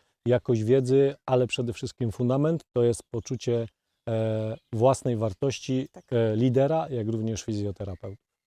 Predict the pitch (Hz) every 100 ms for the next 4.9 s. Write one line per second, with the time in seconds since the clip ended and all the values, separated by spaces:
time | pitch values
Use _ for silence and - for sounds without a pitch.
0 | _ _ _ _ _ _ - 294 196 185
1 | 185 226 233 214 208 185 _ _ _ _
2 | _ _ _ _ - 196 196 131 123 117
3 | _ _ _ _ 113 117 - 107 104 -
4 | 104 104 - 104 98 92 92 -